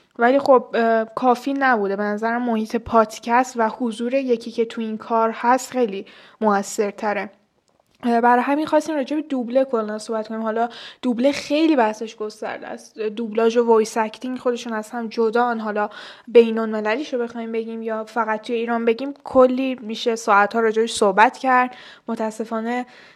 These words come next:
<laughs> زمان پادکست ما محدوده. و آره، اه، اومدیم یه دو ساعت همینجور راجبش گپ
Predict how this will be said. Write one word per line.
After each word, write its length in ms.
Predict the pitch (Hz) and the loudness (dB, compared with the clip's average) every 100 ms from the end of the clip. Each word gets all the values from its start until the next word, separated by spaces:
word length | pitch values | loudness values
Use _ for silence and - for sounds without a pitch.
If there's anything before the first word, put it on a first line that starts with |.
| - | -4
<laughs> 440 | - - 285 - | -2 4 4 8
زمان 400 | 311 247 233 269 | 8 8 8 8
پادکست 480 | 285 294 269 277 - | 8 8 6 4 6
ما 180 | 285 277 | 4 4
محدوده. 840 | 254 254 233 233 - 269 254 269 262 _ _ _ _ _ - 480 427 381 - - 240 226 | 2 0 -2 -4 -6 0 0 0 -4 _ _ _ _ _ -2 -2 -2 -8 -10 -10 -8 0
و 500 | 233 220 214 214 214 214 - _ _ - | 2 4 4 2 -2 -8 -20 _ _ 2
آره، 340 | 220 208 202 - _ _ - | 4 4 2 -4 _ _ -4
اه، 100 | 233 | -2
اومدیم 520 | 226 254 294 311 339 | -2 0 2 2 -2
یه 100 | 370 | -2
دو 180 | 359 359 | -2 -2
ساعت 300 | 349 349 339 | 2 4 4
همینجور 300 | 339 330 330 | 2 -2 0
راجبش 380 | 311 285 311 311 | 0 0 -4 -4
گپ 200 | 320 320 | 2 2